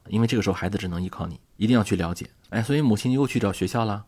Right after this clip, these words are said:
这次去学校，她已经带着一些情绪了，她也不熨衬衣了，干嘛就直接去了，车都没有停好，撞就撞了。而且她一去学校就发现一个长头发的女生拉着这个保利老师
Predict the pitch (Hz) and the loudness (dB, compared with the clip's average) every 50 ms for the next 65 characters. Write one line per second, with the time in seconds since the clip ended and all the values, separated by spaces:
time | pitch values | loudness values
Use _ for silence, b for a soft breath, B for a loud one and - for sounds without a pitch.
0 | _ _ - 196 196 156 - 156 147 127 120 101 - - 87 - 113 90 - - | _ _ 4 6 6 6 6 2 2 2 2 -2 -2 -4 -2 -2 -2 -2 -2 -4
1 | 117 107 92 101 - 127 113 98 98 - - - - - - - - - - 76 | -4 -2 -2 -2 -2 -2 -2 -2 -4 -4 -6 -8 -8 -12 -12 -12 -8 -8 -8 -8
2 | - - - - 110 101 - - 104 120 143 123 101 - - 131 113 98 98 104 | -8 -8 -6 -4 -4 -4 -2 -2 0 2 2 2 2 0 0 0 0 0 0 0
3 | 110 117 110 98 101 104 76 73 98 98 92 - - 98 104 104 - - - 110 | 0 0 0 -2 -2 -4 -6 -4 -4 -4 -4 -4 -2 -2 -2 -2 -4 -4 -6 -6
4 | 64 52 - - - - 123 123 123 113 82 - - 110 104 - - - - 95 | -6 -6 -8 -6 -4 -2 0 0 2 0 0 -2 -4 -8 -8 -8 -8 -4 -2 0
5 | 95 104 98 - 113 - 50 50 - B B B B - 117 160 185 180 - - | 0 0 0 0 -2 -2 -4 -8 -14 B B B B 2 4 4 4 2 -2 -4
6 | 90 82 - - - - 120 - _ - 104 104 - 143 120 - - - 120 101 | -4 -6 -6 -6 -8 -8 -8 -6 _ 0 0 0 0 -2 -2 -2 -2 -2 -2 -2
7 | 98 98 92 - 104 110 113 - 95 90 85 80 - _ _ - 110 113 117 - | -2 -4 -4 -2 -4 -4 -2 -4 -6 -6 -6 -10 -14 _ _ -6 -2 -2 -2 -2
8 | - - 85 117 120 110 98 - 107 95 92 87 90 80 73 - - 98 90 92 | 0 -2 -2 0 0 -2 0 0 0 0 0 -2 -2 -4 -4 -6 -4 -4 -4 -2
9 | 101 101 107 123 127 127 127 - 107 101 87 80 - 107 95 92 - - - 87 | -2 -2 -2 -2 -2 -2 -2 -2 -2 -2 -4 -4 -8 -10 -10 -8 -8 -8 -8 -8
10 | - 98 98 95 90 82 - - - - 95 90 90 | -6 -4 -4 -4 -4 -6 -8 -10 -10 -8 -6 -6 -6